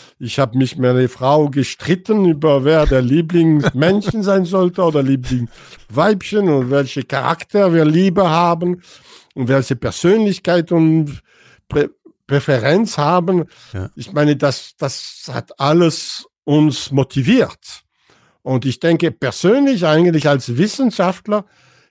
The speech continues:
Speaker 1: denke ich, wenn wir unsere Tiere nicht lieben, dann entwickeln wir auch keine, äh, Gefühl für die Tiere und keine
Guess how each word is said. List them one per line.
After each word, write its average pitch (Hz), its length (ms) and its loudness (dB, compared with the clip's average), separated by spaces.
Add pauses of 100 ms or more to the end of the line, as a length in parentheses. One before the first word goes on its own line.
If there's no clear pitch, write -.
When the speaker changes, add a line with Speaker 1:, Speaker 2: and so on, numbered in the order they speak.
Speaker 1:
denke 170 360 0
ich, 165 220 -6
wenn 151 200 2
wir 165 160 4
unsere 143 380 2
Tiere 262 480 0
nicht 233 340 -2
lieben, 180 680 -2 (380)
dann 175 200 0
entwickeln 190 800 2
wir 208 280 2
auch 170 340 0
keine, 165 500 2 (1700)
äh, 123 480 0
Gefühl 127 640 0
für 113 240 -10
die 98 160 -12
Tiere 95 760 -10
und 123 300 0
keine 151 440 2